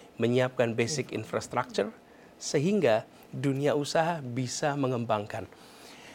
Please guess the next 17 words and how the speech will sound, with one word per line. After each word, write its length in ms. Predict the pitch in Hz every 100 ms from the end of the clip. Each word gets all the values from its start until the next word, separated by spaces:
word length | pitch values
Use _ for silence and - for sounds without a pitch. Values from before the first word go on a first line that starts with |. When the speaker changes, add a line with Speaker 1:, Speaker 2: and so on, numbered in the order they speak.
| - - -
Speaker 1:
Kita 160 | -
berbicara 560 | 226 131 123 147 170 185
tentang 320 | 139 135 127
sebuah 480 | - 123 131 135 131 - - - - -
wilayah 400 | 139 135 135 135 127
geografi 640 | 120 135 135 135 139 - 160
yang 160 | 120
sangat 320 | 120 120 113
luas. 480 | 147 180 - - - - - - - - - - - - - -
Nah, 240 | 110 - - - - - - - - - -
kita 320 | - 180 208 190
sudah 240 | 165 147
melakukan 480 | 147 139 135 151 165
dengan 240 | 160 135 120
baik 240 | 104 87 - -
selama 400 | - - 113 113
ini. 240 | 107 98